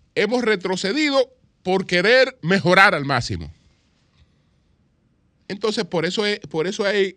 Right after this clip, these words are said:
por eso es que, que viene lo de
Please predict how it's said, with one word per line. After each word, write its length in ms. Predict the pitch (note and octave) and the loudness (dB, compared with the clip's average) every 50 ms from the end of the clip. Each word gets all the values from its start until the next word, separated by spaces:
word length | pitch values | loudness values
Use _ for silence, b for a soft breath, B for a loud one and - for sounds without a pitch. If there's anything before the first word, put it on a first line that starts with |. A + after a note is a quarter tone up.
| - C3+ | -12 -8
por 180 | - D3+ D#3 | -4 -4 -4
eso 180 | G3 G#3 - G#3 | -4 -4 -4 -6
es 100 | G#3 G#3 | -6 -4
que, 260 | - F#3+ F3+ E3+ F3 b b b b b b _ | -4 -4 -4 -6 -8 b b b b b b _
que 140 | - - D#3+ | -8 -6 -4
viene 520 | D3+ D#3+ F3 G3 G#3+ A3+ A3 A3+ A#3 C4+ - _ _ _ _ _ _ _ _ _ _ _ _ _ _ _ _ _ _ _ _ _ _ _ _ _ _ _ | -4 -2 0 0 2 2 0 0 -4 -6 -8 _ _ _ _ _ _ _ _ _ _ _ _ _ _ _ _ _ _ _ _ _ _ _ _ _ _ _
lo 300 | - - C#3+ E3 F#3 F#3+ | -4 -2 0 0 0 0
de 540 | F3 F3 F3 E3 D#3+ D3+ D3 C3+ A#2 G#2 G2 | 2 2 2 2 2 2 0 0 -2 -6 -8